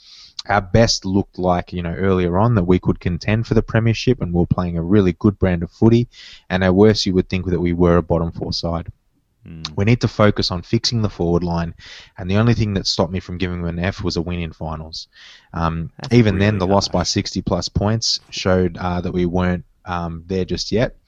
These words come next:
Speaker 1: and we should be contending, not putting performances out like that on the park.
Speaker 2: So it's like
Speaker 1: Um,
Speaker 2: a below
Speaker 1: you know.
Speaker 2: expectations. Yeah, I reckon you,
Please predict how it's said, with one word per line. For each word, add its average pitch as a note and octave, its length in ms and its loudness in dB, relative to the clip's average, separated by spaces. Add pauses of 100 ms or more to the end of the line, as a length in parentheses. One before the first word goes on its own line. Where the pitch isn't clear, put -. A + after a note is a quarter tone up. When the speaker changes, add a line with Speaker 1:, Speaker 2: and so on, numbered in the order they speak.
(360)
Speaker 1:
and F#2 100 -4
we F#2 80 0
should - 300 4
be G#2+ 120 4
contending, F2 600 -6
not F#2+ 180 -2
putting F#2 240 0
performances E2+ 600 -6
out F2 180 -6
like E2+ 160 -8
that E2 180 -10
on E2+ 100 -6
the E2 60 -14
park. F#2 340 -14 (320)
Speaker 2:
So C3+ 140 -2
it's A2 100 -2
like D3+ 220 0
Speaker 1:
Um, - 60 -4
Speaker 2:
a C#3+ 40 -4
below C3 340 0
Speaker 1:
you - 20 2
know. C3 60 0
Speaker 2:
expectations. G#2+ 840 -8
Yeah, A#2+ 160 -2
I - 180 -2
reckon F#4 280 -8
you, C3 120 -8